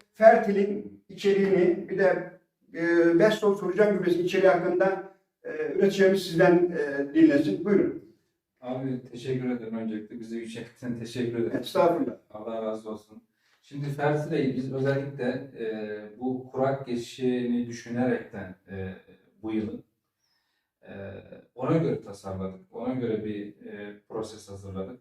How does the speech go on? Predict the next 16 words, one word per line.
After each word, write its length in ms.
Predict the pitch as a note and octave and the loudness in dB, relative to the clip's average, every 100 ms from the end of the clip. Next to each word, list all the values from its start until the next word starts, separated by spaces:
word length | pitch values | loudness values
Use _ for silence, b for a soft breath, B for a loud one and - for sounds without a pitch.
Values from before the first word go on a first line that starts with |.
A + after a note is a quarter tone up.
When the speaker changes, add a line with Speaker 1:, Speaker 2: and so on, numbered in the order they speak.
| _ | _
Speaker 2:
Ne 200 | A#2+ C3+ | -4 0
var 140 | C3+ - _ | 0 -4 _
bunun 140 | G2+ | -10
içerisinde, 640 | G2 A2 G2+ G#2 G2+ G2+ G2+ G2+ - A2 | -8 -8 -10 -10 -16 -12 -10 -10 -12 -14
yani 240 | G2+ G2 G2+ G#2+ | -12 -12 -14 -12
ne 80 | A#2 | -10
gibi 180 | A2+ G#2 | -8 -10
etkileri 440 | G2+ - G2+ F#2 | -10 -10 -10 -8
var 120 | F#2 A2 | -8 -10
onu 100 | A2 | -14
söyleyeyim. 400 | - F#2 - - _ _ _ _ | -14 -16 -14 -16 _ _ _ _
Normal 360 | A#2 B2 C#3 D#3 | -4 -2 0 0
solucan 440 | C#3 C3+ C3+ C#3+ C#3 | 0 -2 -2 -4 -4
gübresinden 400 | B2+ B2 A2 G#2+ B2 | -4 -6 -8 -14 0
hariç 380 | C3 C3 - - | 0 2 -2 -8
abi, 320 | G#2+ B2 | -10 -10